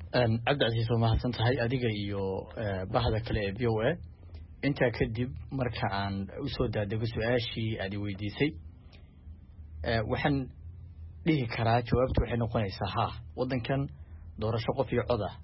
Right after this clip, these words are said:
waa ay ka dhici kartaa. Ee, sababtoo ah xaalado badan oo hadda jira iyo deegaano badan oo maanta gacanta dowladda ku jira iyo dadka Soomaaliyeed oo laftirkooda iyagu aad u danaynaya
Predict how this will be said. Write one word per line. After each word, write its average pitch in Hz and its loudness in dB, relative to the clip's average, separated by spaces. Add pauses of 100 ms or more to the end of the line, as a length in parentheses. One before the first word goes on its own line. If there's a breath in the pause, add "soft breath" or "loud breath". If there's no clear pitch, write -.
(140)
waa 110 -2
ay 104 0
ka 131 0
dhici 107 2
kartaa. 120 0 (720 loud breath)
Ee, 101 0 (960)
sababtoo 139 2
ah 117 0 (600)
xaalado 127 2
badan 123 0
oo 110 2
hadda 120 0
jira 117 0
iyo 104 -4 (220)
deegaano 120 2
badan 117 2 (140)
oo 101 -2
maanta 117 0
gacanta 113 0
dowladda 113 -2
ku - -6
jira 110 -2 (380 loud breath)
iyo 160 2
dadka 175 0
Soomaaliyeed 123 2
oo 120 2
laftirkooda 123 0
iyagu 120 0
aad 139 2
u 120 0
danaynaya 113 0